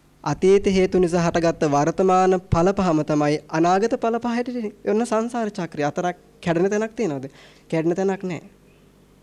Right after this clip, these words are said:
ඉතින් ඔන්න ඔය ටික තමයි මේ පටිච්චසමුපාදේ බොහොම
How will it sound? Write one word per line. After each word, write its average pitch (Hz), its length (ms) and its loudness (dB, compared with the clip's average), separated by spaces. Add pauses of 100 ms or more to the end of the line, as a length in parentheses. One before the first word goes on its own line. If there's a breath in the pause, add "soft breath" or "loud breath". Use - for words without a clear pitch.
ඉතින් 160 220 2
ඔන්න 156 160 4
ඔය 160 180 2
ටික 156 160 -2
තමයි 156 320 0
මේ 180 180 0 (160)
පටිච්චසමුපාදේ 151 880 0
බොහොම 156 340 2